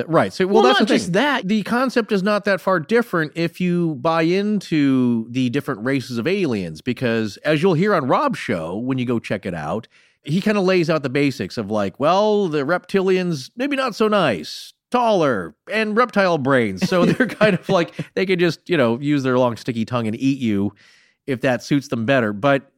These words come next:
Speaker 2: He
Speaker 1: uh,
Speaker 2: also said that Chris Christopherson, no relation,
Speaker 1: That's true.
Speaker 2: was a lizard man, which I'm very disappointed.
Speaker 1: Well, I think
Speaker 2: And
Speaker 1: other,
Speaker 2: to
Speaker 1: I think,
Speaker 2: me, he's
Speaker 1: yeah.
Speaker 2: the rubber duck from Convoy, a-, as
Speaker 1: True.
Speaker 2: well as an amazing songwriter.
Speaker 1: Yeah, I don't think Rob came up with that. He's just repeating, uh,
Speaker 2: Yeah,
Speaker 1: what's,
Speaker 2: I
Speaker 1: what's
Speaker 2: know.
Speaker 1: been, uh,
Speaker 2: I'm still
Speaker 1: bandied about
Speaker 2: offended.
Speaker 1: out there. <laughs> That he would even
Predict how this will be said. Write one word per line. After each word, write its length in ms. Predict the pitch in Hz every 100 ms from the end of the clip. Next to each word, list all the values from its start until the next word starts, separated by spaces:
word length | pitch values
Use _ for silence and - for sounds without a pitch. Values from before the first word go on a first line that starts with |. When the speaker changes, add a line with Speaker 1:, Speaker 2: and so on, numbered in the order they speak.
| _ -
Speaker 2:
He 60 |
Speaker 1:
uh, 140 | 147 143
Speaker 2:
also 220 | 143 180
said 260 | - 151
that 100 | 120 -
Chris 220 | 147 -
Christopherson, 720 | 139 135 117 - - 113 117
no 140 | 135 120
relation, 500 | 107 98 98 82 92
Speaker 1:
That's 160 | 127
true. 100 | -
Speaker 2:
was 100 | 143
a 60 | 131
lizard 300 | 151 185 113
man, 340 | 101 85 113 -
which 160 | 135 135
I'm 140 | 123
very 240 | 120 170 147
disappointed. 360 | 131 - 254
Speaker 1:
Well, 180 | 226 208
I 80 | 208
think 140 | 226
Speaker 2:
And 100 | 214
Speaker 1:
other, 100 | 214
Speaker 2:
to 40 | 208
Speaker 1:
I 0 |
think, 60 | 202
Speaker 2:
me, 300 | 247 247 202
he's 100 | 185
Speaker 1:
yeah. 120 | 160
Speaker 2:
the 40 | 175
rubber 220 | 160 143
duck 240 | 139 117
from 120 | - 110
Convoy, 540 | 170 156 110 95 104
a-, 60 | -
as 260 | 156 175
Speaker 1:
True. 120 | 160
Speaker 2:
well 140 | 208 208
as 100 | 151
an 60 |
amazing 600 | 151 196 247 233 151 131
songwriter. 600 | 120 131 107 82 73 104
Speaker 1:
Yeah, 120 | 160 175
I 20 |
don't 100 | 220
think 120 | 214
Rob 280 | 151 170 165
came 180 | 147 127
up 160 | 156 127
with 140 | 107
that. 180 | 90 104
He's 160 | 160
just 220 | 160 160 151
repeating, 640 | 131 - 175 156 147 135
uh, 240 | 127 123 120
Speaker 2:
Yeah, 120 | 254
Speaker 1:
what's, 120 | 220
Speaker 2:
I 120 | 185
Speaker 1:
what's 160 | 151 90
Speaker 2:
know. 80 | -
Speaker 1:
been, 220 | 135 120
uh, 100 | 117
Speaker 2:
I'm 140 | 139 175
still 180 | 123 143
Speaker 1:
bandied 220 | 135 123
about 260 | 113 107 101
Speaker 2:
offended. 280 | 90 -
Speaker 1:
out 140 | - -
there. 120 | -
<laughs> 60 | -
That 220 | 269 156 190
he 240 | 185 196
would 140 | 165
even 300 | 156 143 135